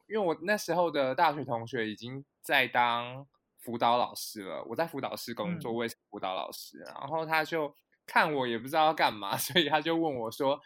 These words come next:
Speaker 1: ：“哎，某某学校有那个征代理老师，我要不要进去试试看？”所以我那时候就有点害怕，但是又觉得，啊，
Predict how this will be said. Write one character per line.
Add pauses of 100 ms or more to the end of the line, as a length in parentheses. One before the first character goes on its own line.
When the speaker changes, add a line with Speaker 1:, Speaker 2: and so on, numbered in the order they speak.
(180)
Speaker 1:
：“哎，
某
某
学
校
有
那
个
征
代
理
老
师， (280)
我
要
不
要
进
去
试
试
看？” (340)
所
以
我
那
时
候
就
有
点
害
怕，
但
是
又
觉
得，
啊，